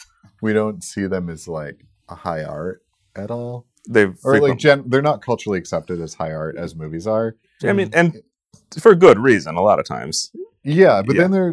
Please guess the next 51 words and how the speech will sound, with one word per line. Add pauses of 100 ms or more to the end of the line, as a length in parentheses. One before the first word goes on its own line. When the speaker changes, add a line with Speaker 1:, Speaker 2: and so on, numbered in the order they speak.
Speaker 2:
there
are
some
that
kinda
come
around,
you're
really,
like, (180)
struck
by
them.
Like,
Speaker 1:
Yes.
Speaker 2:
I,
I
watched
a
playthrough
of
one
of
the
most
recent
Resident
Evils,
and
I
was
like, (460)
"Holy
shit,
this
is,
like,
way
scarier
than,
like,
Speaker 1:
<laughs>
Speaker 2:
most
Speaker 1:
That's,
Speaker 2:
movies
Speaker 1:
that's
Speaker 2:
that
come
Speaker 1:
true.
Speaker 2:
out."
Speaker 1:
Yeah,